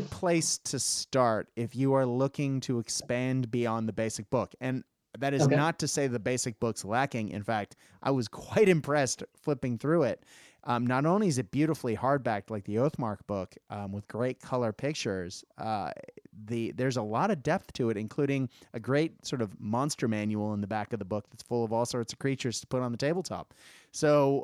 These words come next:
Speaker 2: if you wanted to add to that, where would you recommend for a, a new player of the game?
Speaker 1: Okay. Um, so there's a book called The Frostgrave Folio, which actually,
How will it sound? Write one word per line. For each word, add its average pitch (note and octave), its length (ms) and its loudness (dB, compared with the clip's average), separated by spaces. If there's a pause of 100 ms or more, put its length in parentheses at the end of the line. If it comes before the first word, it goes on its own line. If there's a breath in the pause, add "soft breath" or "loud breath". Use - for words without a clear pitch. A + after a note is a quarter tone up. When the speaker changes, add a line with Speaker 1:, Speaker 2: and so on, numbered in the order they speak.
Speaker 2:
if C3+ 180 -2
you F#3 140 4
wanted A3 320 2
to D3+ 220 0
add C3+ 300 -2
to B2+ 180 -4
that, G2+ 280 -8 (360 soft breath)
where G3+ 200 6
would F#3+ 140 6
you F3+ 100 6
recommend A#2+ 480 2
for A2+ 200 0
a, G#2+ 320 -2
a A#2+ 60 -2
new B2 160 0
player A2 360 -2
of F#2+ 80 -4
the G2+ 80 -10
game? E2+ 180 -12 (1040)
Speaker 1:
Okay. F3+ 320 4 (160)
Um, F#3 380 6 (260)
so F3+ 640 4 (380)
there's D#3 240 0
a D#3+ 40 0
book G#3+ 200 4
called F#3 180 2
The D#3 60 0
Frostgrave E3+ 500 2
Folio, C#3+ 720 -2 (320)
which C3 560 -4 (800)
actually, F3 400 2